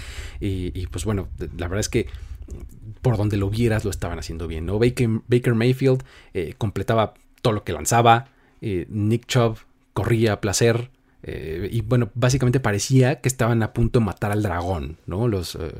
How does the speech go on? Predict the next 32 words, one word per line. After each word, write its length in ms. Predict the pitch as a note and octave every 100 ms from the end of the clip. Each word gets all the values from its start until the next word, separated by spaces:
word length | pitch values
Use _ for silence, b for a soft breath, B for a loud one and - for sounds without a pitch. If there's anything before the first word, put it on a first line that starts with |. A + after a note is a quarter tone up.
| -
los 540 | - - B1 F#2+ F2
Browns, 440 | F#2+ G#2 A2 A#2 - B B B
eh, 280 | F#2 F2 D#2+ _ A#2+
en 440 | A2+ C3+ C#3 C3+
Kansas 420 | C3 A2+ A2+ A2+
City, 400 | - A#2+ - G#2+
en 80 | G2+
el 100 | F#2+
Arrowhead 400 | G2+ G#2 - G2
Stadium, 580 | - - G#2+ G#2+ G#2+ G#2+ B B B -
parecía 560 | G2+ G2 - D3+ C3+
que 80 | C3
lo 140 | A2
iban 220 | A2+ B2 A#2+
a 40 |
lograr 340 | G2+ G2+ A2
porque, 280 | - A2+ G#2
pues, 220 | - F2+ -
eh, 40 |
eh, 640 | G2 - F2 E2 E2 - - - F2+
en, 240 | E2 D#2+ - - A#2 - - - -
tuvieron 300 | - G#2 B2+
una 160 | D3 C#3
primera 260 | B2 G#2+ A2
mitad 300 | G2+ G#2+ G#2
muy, 360 | G#2+ A#2 B2
muy 200 | F#2 F2
buena, 300 | D#2 - -
¿no? 160 | - D#3+ B B B
El 60 |
problema 540 | E3 A#3 D#4 D4+ D#4 - - - -
vino 560 | C3+ C#3 F#3+ F3+ G3